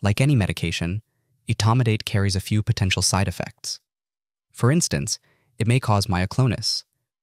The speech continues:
which could interfere with certain procedures, such as those involving the musculoskeletal system, and therefore reduce the procedural success rate. In these cases, an alternative agent might be a better fit. Moreover,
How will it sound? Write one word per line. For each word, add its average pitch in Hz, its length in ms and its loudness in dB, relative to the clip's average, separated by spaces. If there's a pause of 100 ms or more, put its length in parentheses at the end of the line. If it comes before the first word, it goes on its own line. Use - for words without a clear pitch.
(140)
which - 160 -2
could - 140 2
interfere 135 460 2
with 92 140 -2
certain - 280 0
procedures, - 680 -4 (440)
such - 240 0
as 101 120 4
those 98 320 2
involving 95 480 0
the 92 60 0
musculoskeletal 95 840 0
system, - 480 -4 (560)
and 104 120 2
therefore 107 380 0
reduce 107 480 0
the - 100 -6
procedural 87 580 -2
success - 460 -2
rate. - 240 -12 (1000)
In 113 120 4
these 139 200 4
cases, - 640 -2 (200)
an 98 80 0
alternative 110 520 0
agent 92 360 -2
might 87 200 -4
be 92 100 -2
a 82 60 -2
better 85 200 -2
fit. - 380 -4 (840)
Moreover, 110 540 2